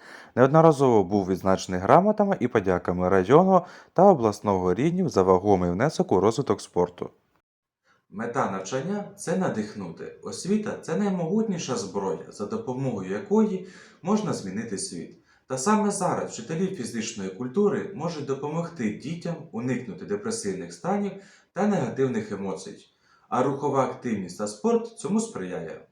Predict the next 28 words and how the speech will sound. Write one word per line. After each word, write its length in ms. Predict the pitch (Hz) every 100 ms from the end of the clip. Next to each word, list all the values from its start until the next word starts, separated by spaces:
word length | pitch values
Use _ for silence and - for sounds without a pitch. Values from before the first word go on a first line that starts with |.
| _ _ _ _ _ _ _ _ _ _ _ _ _
Суть 380 | - 170 202 139
моєї 400 | 131 120 110 92
педагогічної 760 | - 104 110 208 - 139 131
ідеї — 420 | 107 95 82 - -
це 160 | 180
показати, 640 | 190 202 180 135 110 - -
що 160 | -
вчитель 440 | 107 - 185 196 185
є 260 | 160 160 -
наставником 680 | 139 - 160 139 101 98 92
для 200 | 95 92
дитини 520 | 95 - 104 147 165 - - -
в 60 | -
самореалізації 1080 | 180 202 190 170 156 147 120 98 92 98
себе 520 | 92 113 120 160 170 -
не 100 | 127
тільки 360 | 208 220 - 156
на 140 | 135
уроках 380 | 117 107 107 -
фізичної 460 | 107 107 107 104 98
культури, 640 | 104 - 98 85 87 - - _
а 100 | 107
й 80 | 127
бути 260 | 165 202 120
активним 520 | 110 - 107 95 92
гравцем 460 | 110 - 202 220 - - -
в 60 | -
соціумі 560 | 120 107 - 90 82